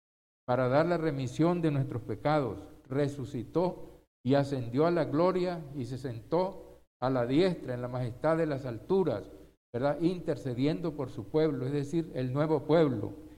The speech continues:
el Israel espiritual, compuesto de judíos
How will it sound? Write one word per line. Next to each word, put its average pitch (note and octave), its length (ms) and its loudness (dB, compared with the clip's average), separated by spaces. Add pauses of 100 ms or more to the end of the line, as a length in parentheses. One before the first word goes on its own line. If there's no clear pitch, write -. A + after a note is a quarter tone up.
(220)
el D3 160 8
Israel C#3 520 6
espiritual, C#3+ 800 2 (460)
compuesto D#3+ 580 0
de D3 120 4
judíos D3+ 580 2